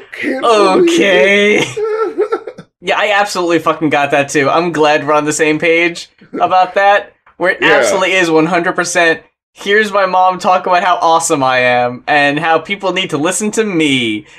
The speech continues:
Speaker 2: and how
Speaker 1: Yeah.
Speaker 2: I'm just so misunderstood, you guys." My mom got it. Like,
Speaker 1: Yeah.
Speaker 2: you were rocking
Speaker 1: Oh my
Speaker 2: with her
Speaker 1: God.
Speaker 2: earlier when I had the samples, and this is attributed to her, so, like, what are you gonna do? Argue with my mom that passed away? Oh, you,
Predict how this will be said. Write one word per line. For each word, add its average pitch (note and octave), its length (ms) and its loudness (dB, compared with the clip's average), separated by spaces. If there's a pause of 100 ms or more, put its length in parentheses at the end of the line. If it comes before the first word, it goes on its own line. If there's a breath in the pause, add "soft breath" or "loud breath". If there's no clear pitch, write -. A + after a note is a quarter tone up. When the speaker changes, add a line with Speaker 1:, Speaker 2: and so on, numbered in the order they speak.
Speaker 2:
and D3+ 140 0
how E3+ 260 2
Speaker 1:
Yeah. D#3+ 160 -14 (200)
Speaker 2:
I'm E4 220 0
just G#3 240 0
so B3 220 2
misunderstood, B3 840 0
you B3+ 120 -4
guys." B3+ 400 0
My E4 220 2
mom C4 400 2
got D#3+ 300 4
it. G#3 300 0
Like, G3 400 2
Speaker 1:
Yeah. A2+ 320 -8
Speaker 2:
you C#4+ 140 2
were C4+ 120 4
rocking A3+ 380 2
Speaker 1:
Oh A3+ 60 2
my B3 80 4
Speaker 2:
with A#3+ 80 0
her G3 120 2
Speaker 1:
God. - 60 0
Speaker 2:
earlier G#3+ 460 4
when F#3+ 120 2
I F#3 40 2
had F#3+ 200 0
the F3+ 80 -6
samples, G3 560 2
and D#3 140 -2 (160 loud breath)
this C#4 160 0
is G#3 60 -4
attributed A#3+ 480 2
to - 80 0
her, A#3 240 2
so, F#3+ 120 0
like, F3+ 160 2
what A3 120 0
are - 20 0
you G#3 60 -2
gonna A3+ 180 2
do? E3 300 0 (200 loud breath)
Argue E3+ 400 0
with G3 220 0
my D#3 160 0
mom D3 380 0
that B3+ 160 0
passed C4 320 0
away? C#4 360 2
Oh, G#3+ 100 2
you, C3+ 120 0